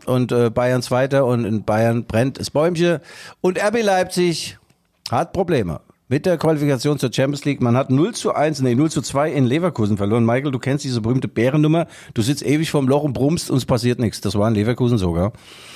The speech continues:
Dann zwei Konter, bupp, verloren. Zwei null. Jetzt müssen sie gegen Hoffenheim gewinnen,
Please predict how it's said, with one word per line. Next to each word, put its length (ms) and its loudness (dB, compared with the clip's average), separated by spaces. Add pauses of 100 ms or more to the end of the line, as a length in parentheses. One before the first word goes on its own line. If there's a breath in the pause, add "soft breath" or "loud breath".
(340 loud breath)
Dann 180 2
zwei 200 2
Konter, 340 2
bupp, 240 -2
verloren. 400 0 (100)
Zwei 240 -2
null. 220 0 (200 loud breath)
Jetzt 180 -2
müssen 160 0
sie 80 0
gegen 200 0
Hoffenheim 360 0
gewinnen, 420 0